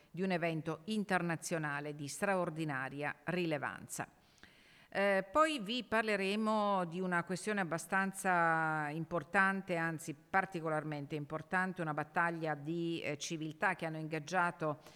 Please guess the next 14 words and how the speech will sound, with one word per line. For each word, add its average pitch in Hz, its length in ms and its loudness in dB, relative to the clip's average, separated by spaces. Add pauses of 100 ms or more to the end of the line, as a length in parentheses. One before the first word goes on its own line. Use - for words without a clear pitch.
(160)
C 185 140 -6
G 160 80 -4
I 185 260 2
L, 160 140 2
cisl 165 720 -2 (200)
e 175 160 0
uil 180 640 0 (280)
contro 180 640 2
lo 160 100 -2
schema 190 400 0
di 175 320 -4
decreto 175 640 0
con 156 200 -4
cui 185 440 0